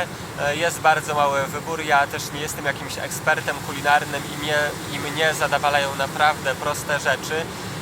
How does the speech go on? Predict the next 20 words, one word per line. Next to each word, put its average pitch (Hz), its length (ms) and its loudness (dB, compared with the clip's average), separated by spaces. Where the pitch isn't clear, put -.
ale 180 180 4
tutaj 160 280 0
jest 156 180 -2
loteria. 131 440 2
Na 135 100 0
przykład 151 340 -2
w - 140 -10
barze 165 420 4
tutaj 156 540 0
przy - 300 -4
oceanie 147 720 4
jedzenie 147 480 -2
na 139 140 4
lunche 143 420 0
jest 135 220 -4
pyszne, 156 560 0
ale 175 220 6
kolacje 165 520 2
w 147 40 -4
restauracji 147 760 0